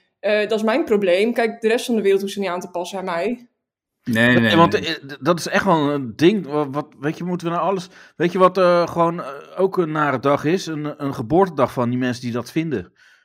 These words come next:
Speaker 2: Hoe bedoel je?
Speaker 3: <laughs> Sorry.
Speaker 1: Moet ook verboden
Speaker 3: Nee.
Speaker 1: worden.
Speaker 3: Ja, nee, maar, eh, of een sterfdag. Dat is ook, moet je dan die sterfdag niet meer, eh,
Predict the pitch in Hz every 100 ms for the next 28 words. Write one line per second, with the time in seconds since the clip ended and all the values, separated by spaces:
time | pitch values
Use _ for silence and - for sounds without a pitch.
0 | _ _ 147 139 135 117 247 - - 147
1 | - 156 - 131 117 117 92 92 247 262
2 | 254 208 214 135 190 - 202 - _ -
3 | 151 147 113 - - 170 214 202 208 202
4 | 196 202 214 220 202 208 202 175 214 240
5 | 170 143 110 - - 180 180 214 220 165
6 | 196 208 196 190 180 - - 170 175 196
7 | 233 214 220 196 208 208 208 196 180 _
8 | _ -